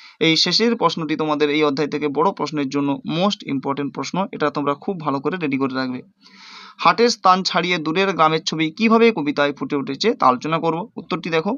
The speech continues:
কবি যতীন্দ্রনাথ সেনগুপ্ত রচিত হাট কবিতায় গ্রামের হাটের বাস্তব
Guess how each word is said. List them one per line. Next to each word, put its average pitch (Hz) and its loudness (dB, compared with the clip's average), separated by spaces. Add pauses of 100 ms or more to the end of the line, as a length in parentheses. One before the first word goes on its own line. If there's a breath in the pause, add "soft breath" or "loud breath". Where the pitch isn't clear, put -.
(720 loud breath)
কবি 220 6
যতীন্দ্রনাথ 233 4
সেনগুপ্ত 143 -4
রচিত 151 -2 (180)
হাট 214 4 (100)
কবিতায় 202 2
গ্রামের 170 6
হাটের 160 -4 (100)
বাস্তব 151 0